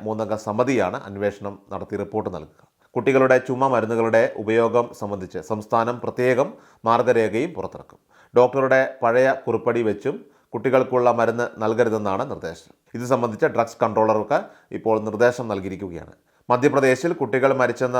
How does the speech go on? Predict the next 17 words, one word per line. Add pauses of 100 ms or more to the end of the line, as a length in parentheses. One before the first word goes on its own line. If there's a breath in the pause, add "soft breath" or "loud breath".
പരാതിക്കിടയാക്കിയ (460 loud breath)
കോൾഡ്രിഫ്, (260)
ഏഹ്,
കഫ്
സിറപ്പിൻ്റെ (220)
വിൽപ്പന (120)
തടയുന്നതിനും (340 soft breath)
പരിശോധന (100)
ശക്തമാക്കുന്നതിനുമായിട്ട് (300 soft breath)
ആരോഗ്യമന്ത്രിയുടെ (520 loud breath)
നേതൃത്വത്തിൽ (100)
ചേർന്ന (120)
ഉന്നതതല (140)
യോഗത്തിലാണ് (200)
നിർണായക (120)
തീരുമാനം. (380)
കോൾഡ്രിഫ്